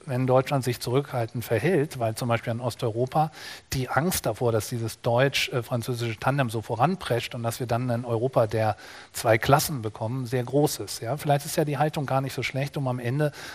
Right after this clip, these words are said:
dann wirklich mehr Staaten, ähm, zusammenzubekommen.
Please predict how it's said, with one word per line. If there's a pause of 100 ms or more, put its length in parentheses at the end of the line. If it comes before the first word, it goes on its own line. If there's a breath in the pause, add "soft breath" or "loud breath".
dann
wirklich
mehr
Staaten,
ähm,
zusammenzubekommen.